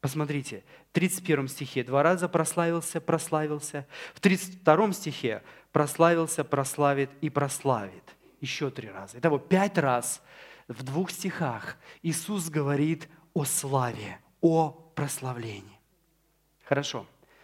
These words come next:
Я сейчас помогу вам, чтобы вам было понятно. Будьте внимательны. Итак, мы можем уже знать с вами, какова главная тема этих двух стихов. Какова главная тема двух стихов?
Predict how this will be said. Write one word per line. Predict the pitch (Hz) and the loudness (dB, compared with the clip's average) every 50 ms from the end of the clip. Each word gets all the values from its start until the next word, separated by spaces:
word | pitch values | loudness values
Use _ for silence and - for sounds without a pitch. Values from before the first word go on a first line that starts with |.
| _ _ _ | _ _ _
Я | 147 | -2
сейчас | 147 - 180 - | 0 0 -4 -6
помогу | - 160 156 151 151 151 160 147 | -4 -4 -4 -4 -4 -4 -4 -4
вам, | 127 113 92 104 | -4 -4 -6 -8
чтобы | - - - 120 127 | -12 -12 -8 -4 -4
вам | 131 139 | -4 -2
было | 131 127 127 123 | -2 -4 -4 -6
понятно. | 123 - 135 131 127 107 95 - - 95 | -6 -6 -6 -6 -6 -8 -10 -14 -16 -16
Будьте | 95 120 139 170 - - 147 | -10 -8 -8 -6 -6 -6 -6
внимательны. | 139 135 131 117 104 95 - - - - _ _ _ _ _ _ _ _ _ _ _ _ | -6 -4 -6 -6 -8 -10 -16 -20 -20 -20 _ _ _ _ _ _ _ _ _ _ _ _
Итак, | _ - - 202 196 - - - - - - - - - | _ 4 4 4 4 2 -4 -14 -18 -18 -18 -20 -12 0
мы | - 165 175 | 4 4 6
можем | 185 220 233 190 208 190 | 6 6 6 6 4 4
уже | 180 160 175 185 | 4 4 4 2
знать | 165 160 165 151 143 143 | 4 6 6 6 6 4
с | - - | 2 2
вами, | 175 180 196 208 | 4 4 4 2
какова | 208 - 175 156 - 165 156 196 208 | 2 2 2 4 6 6 6 6 6
главная | 185 190 175 160 156 151 143 151 156 147 143 139 | 6 6 8 8 8 8 6 4 0 -2 -2 -2
тема | 135 - - 185 190 202 202 196 | -4 -2 0 2 2 2 2 0
этих | 180 170 180 156 139 120 | 0 0 -2 -6 -6 -6
двух | 123 139 156 170 - | -6 -4 -4 -4 -6
стихов. | - - - 170 156 - - 175 147 110 - - - - _ - - - - - - | -10 -10 -8 -8 -8 -6 -4 -4 -4 -4 -6 -12 -18 -20 _ -20 -20 -20 -20 -16 4
Какова | - 190 170 226 214 226 | 6 8 8 8 8 6
главная | 220 185 190 175 156 151 139 131 | 8 8 8 8 8 6 2 0
тема | 131 - 135 123 127 | -2 -4 -4 -4 -4
двух | 131 143 156 | -4 -6 -6
стихов? | - - - 175 - 196 196 196 | -6 -8 -8 -2 0 0 0 0